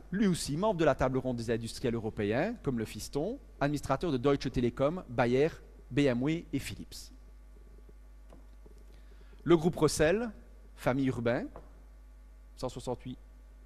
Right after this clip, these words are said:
soixante-neuf millions d'euros, contrôle le soir, le soir Mac, la Meuse, et cetera, Graines Eco, De Tade, L'Eco,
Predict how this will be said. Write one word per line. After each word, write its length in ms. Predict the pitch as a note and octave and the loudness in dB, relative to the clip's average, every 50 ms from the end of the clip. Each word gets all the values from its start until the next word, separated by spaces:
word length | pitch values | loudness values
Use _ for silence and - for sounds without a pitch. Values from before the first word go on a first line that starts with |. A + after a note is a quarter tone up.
| - - | -20 -18
soixante-neuf 440 | - - - G#2+ G2+ A#2 A#2 A2 - | -16 -14 -12 -10 -8 -8 -8 -8 -8
millions 180 | G#2 G2+ G2 F#2+ | -10 -10 -8 -8
d'euros, 300 | G#2+ A#2 C3+ G3+ C4 - - - - - - - - - - - - - - - - - - - - - - - - - - - - - - - - - - - - - - - - - - - - - - - - | -6 -4 -2 -4 -4 -4 -8 -18 -20 -20 -20 -20 -20 -20 -20 -20 -20 -20 -20 -20 -20 -20 -20 -20 -20 -20 -20 -20 -20 -20 -20 -20 -20 -20 -20 -20 -20 -20 -20 -20 -20 -20 -20 -20 -20 -20 -20 -20 -20 -20 -16 -8 -4
contrôle 520 | D3 C#3+ C3 - - C3+ B2+ C#3 E3 - - | -2 -2 0 2 2 2 2 2 2 -2 -4
le 120 | A2+ A#2 | -6 -6
soir, 300 | A2 - - G2+ G#2 B2+ | -6 -2 0 0 0 2
le 80 | C3 B2 | 0 -2
soir 260 | - - G#2 G2 G2 | -2 -4 -4 -4 -2
Mac, 280 | G2+ G#2+ B2 - - G#2 | -4 -4 -6 -6 -8 -8
la 120 | G2 F#2+ | -8 -6
Meuse, 280 | G2+ G2+ G2+ A#2+ A2+ G#2 | -4 -4 -4 -4 -6 -8
et 40 | |
cetera, 440 | - - G2+ - G#2 F2 F#2 G#2+ B2+ | -10 -12 -12 -10 -10 -8 -8 -8 -8
Graines 200 | B2+ A2+ A#2 A2 G#2 - | -6 -6 -6 -6 -6 -8
Eco, 380 | A2 G#2 - - F#2+ G#2+ B2 E3 - - | -8 -10 -10 -10 -12 -12 -12 -12 -10 -6
De 80 | B2 A#2+ | -6 -6
Tade, 340 | - - F#2+ F#2 G#2+ A#2 - - - - | -4 -4 -4 -4 -6 -8 -10 -14 -12 -6
L'Eco, 420 | A2+ A#2 A2+ - - G2+ G2+ B2 | -4 -4 -4 -4 -6 -8 -8 -10